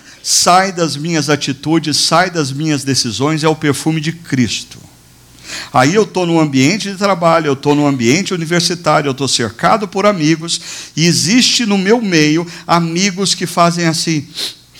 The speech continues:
"Uau, que perfume bom, que perfume é esse?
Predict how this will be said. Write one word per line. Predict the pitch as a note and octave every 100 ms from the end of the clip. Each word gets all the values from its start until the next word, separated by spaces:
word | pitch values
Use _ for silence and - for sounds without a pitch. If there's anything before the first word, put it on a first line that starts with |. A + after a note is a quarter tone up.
| - - - _ _ - - - - - - _ - - - - - - -
"Uau, | B2+ F#3 D3+ F#2+ - - - - - - - - - - - - - - - - - -
que | -
perfume | D#3+ E3 C3+ E3 C3+
bom, | F#2 G#2+ C3+ B2+ F#2 E2+ - - - - - - - - - -
que | -
perfume | F3+ F#3 F3 A3 F#3+
é | B2+
esse? | G2 F2 -